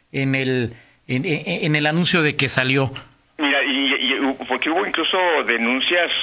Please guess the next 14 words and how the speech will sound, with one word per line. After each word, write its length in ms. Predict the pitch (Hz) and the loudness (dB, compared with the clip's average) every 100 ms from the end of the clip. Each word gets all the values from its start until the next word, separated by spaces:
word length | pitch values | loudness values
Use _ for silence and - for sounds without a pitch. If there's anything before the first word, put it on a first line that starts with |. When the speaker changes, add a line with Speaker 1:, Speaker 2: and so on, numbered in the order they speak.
| - | -2
Speaker 2:
eh, 220 | 113 104 - - - - | 0 -2 -6 -12 -6 -2
en, 260 | 110 104 104 | -2 -2 -2
en 180 | 104 | -2
redes 260 | 104 123 151 - | 0 0 0 0
sociales, 520 | - 110 101 92 120 - - - - - - - - | 0 2 2 2 -4 -10 -14 -20 -20 -20 -20 -8 -4
en 160 | 104 | 0
redes 220 | 107 127 | 0 0
sociales 500 | 135 120 127 117 120 - - - | 0 0 0 2 0 -2 -2 0
sobre 360 | 107 98 98 107 | 0 2 0 0
este, 460 | - 123 117 104 - - - - | 0 2 2 0 -6 -12 -14 -6
sobre 340 | - 101 101 113 | 0 2 2 0
este 180 | 123 127 | 0 -2
tema, 480 | - 120 110 120 - - - - - - | 0 0 2 -2 -4 -14 -14 -16 -12 -2
eh, 520 | 110 104 98 95 - | 0 2 2 0 -2